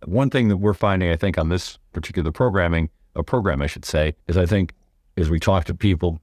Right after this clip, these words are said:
community members, people who grow up, uh, on Buffalo's East Side, we're hearing more about their lives and their daily lives and what they are, whether they're the,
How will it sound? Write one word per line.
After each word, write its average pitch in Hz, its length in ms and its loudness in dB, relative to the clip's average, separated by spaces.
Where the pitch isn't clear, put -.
community 92 380 2
members, 87 400 2
people 92 300 0
who 82 120 2
grow 87 220 2
up, 82 120 -4
uh, 76 200 0
on 78 80 -2
Buffalo's 87 420 0
East - 340 -2
Side, 82 400 2
we're 87 140 -2
hearing 98 300 2
more 90 240 0
about 85 280 0
their 139 80 -2
lives 90 460 -2
and 90 80 0
their 87 80 0
daily 117 360 2
lives 87 360 2
and 92 80 -2
what 82 100 -2
they 104 120 0
are, 82 140 2
whether 85 300 0
they're 87 240 0
the, 80 240 -2